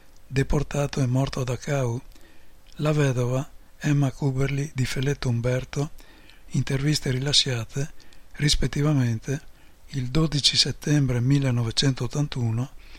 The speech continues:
e il ventiquattro agosto millenovecentottantuno. La maggior parte delle interviste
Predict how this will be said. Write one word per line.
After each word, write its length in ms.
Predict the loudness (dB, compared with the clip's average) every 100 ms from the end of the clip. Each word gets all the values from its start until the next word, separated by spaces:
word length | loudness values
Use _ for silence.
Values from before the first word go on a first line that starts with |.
| -20 -20 -20 -20 -6
e 140 | -2
il 120 | 0
ventiquattro 680 | 4 2 2 -2 -2 -2 -2
agosto 520 | -2 -2 -4 -4 -4 -6 -12 -16 -20 -2
millenovecentottantuno. 1800 | 6 6 6 2 0 2 4 4 2 2 0 -2 0 -2 -2 -4 -4 -6 -8 -14 -20 -20 -20 -20 -20 -20 -20 -20 -20 -20 -16 -2
La 160 | 2
maggior 420 | 4 4 4 2
parte 400 | 2 0 0 -2
delle 180 | -2 0
interviste 800 | 0 0 -2 0 0 0 -2